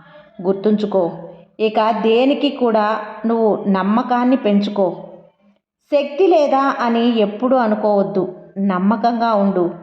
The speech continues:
అలా నమ్మకంగా ఉన్నావు అంటే అది నీకు ఏ పనినైనా సాధ్యపడేలా చేస్తుంది. ఓపిక,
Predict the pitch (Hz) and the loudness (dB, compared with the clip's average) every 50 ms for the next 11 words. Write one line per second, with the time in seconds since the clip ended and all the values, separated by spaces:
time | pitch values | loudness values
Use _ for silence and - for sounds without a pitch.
0 | - - - _ _ _ - 190 190 190 190 190 185 180 175 185 190 208 220 208 | -20 -20 -20 _ _ _ -4 -2 0 0 0 0 -2 -2 -2 0 0 0 0 0
1 | 240 233 233 233 233 220 202 208 208 233 233 226 226 226 226 233 226 220 214 196 | 0 2 2 2 2 2 2 2 2 2 2 0 0 0 0 0 0 0 0 0
2 | 208 214 226 262 359 - - - - - - - - 240 247 240 285 294 294 285 | 0 0 0 0 0 -2 -6 -12 -16 -20 -10 -4 -2 -2 0 2 4 4 4 2
3 | 285 - 240 233 233 254 269 208 196 214 220 240 247 247 - 220 220 226 226 226 | 2 0 0 2 2 2 2 2 2 2 2 2 2 0 0 0 0 0 0 0
4 | 220 214 202 202 208 220 208 - - 190 175 175 180 214 208 208 208 202 196 196 | 0 2 2 2 0 0 -2 -4 -4 -4 -4 -2 -2 -2 -2 0 0 2 2 2
5 | 196 190 190 196 - 185 180 180 - - 175 170 165 165 165 - - - - - | 0 0 -2 -2 -4 -6 -6 -6 -6 -6 -6 -6 -6 -6 -8 -10 -14 -18 -20 -20
6 | - _ _ _ _ _ _ _ _ _ _ _ _ _ _ _ _ _ _ - | -20 _ _ _ _ _ _ _ _ _ _ _ _ _ _ _ _ _ _ -2
7 | 214 226 226 240 240 240 240 - - | 0 2 2 2 0 -2 -4 -2 0